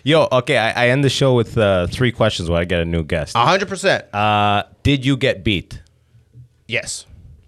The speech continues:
Speaker 1: Was it in excess? Or was it, like, culturally appropriate?
Speaker 2: It was in excess, and then it s-,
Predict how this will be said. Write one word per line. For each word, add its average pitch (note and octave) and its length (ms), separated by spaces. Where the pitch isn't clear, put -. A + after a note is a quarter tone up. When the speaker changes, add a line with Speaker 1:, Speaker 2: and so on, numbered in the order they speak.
Speaker 1:
Was A2+ 240
it A#2+ 220
in B2 160
excess? - 640
Or A2+ 200
was G#2 200
it, G#2+ 220
like, F#2+ 340
culturally G#2+ 540
appropriate? D#3+ 560
Speaker 2:
It F#3 100
was A3 180
in G3+ 140
excess, C4+ 640
and F#3 240
then G3 140
it F#3+ 140
s-, - 60